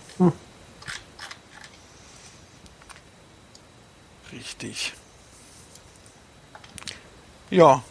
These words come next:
Speaker 2: ähm,
Speaker 1: Ja,
Speaker 2: das,
Speaker 1: ich suche
Speaker 2: äh,
Speaker 1: da grad noch ein passendes Bild dazu,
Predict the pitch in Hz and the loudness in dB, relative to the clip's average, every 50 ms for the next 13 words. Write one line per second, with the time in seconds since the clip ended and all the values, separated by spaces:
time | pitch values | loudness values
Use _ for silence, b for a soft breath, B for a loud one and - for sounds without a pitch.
0 | - - 147 143 147 151 147 147 143 143 139 - 110 117 127 131 - - - - | 0 4 8 8 10 10 10 8 6 4 4 4 6 6 6 6 4 -4 -10 -2
1 | - 139 135 131 - - - - 131 139 143 - - - - - 143 - - 151 | 2 4 4 6 6 4 6 6 6 4 4 4 -2 -2 4 4 6 10 10 8
2 | 143 - - - - 143 139 - 160 - - 151 143 143 - - - 165 170 170 | 8 8 2 4 4 6 8 8 8 10 10 10 10 10 8 10 12 12 12 12
3 | - 175 165 - - - 165 165 151 | 12 8 6 6 8 10 10 10 10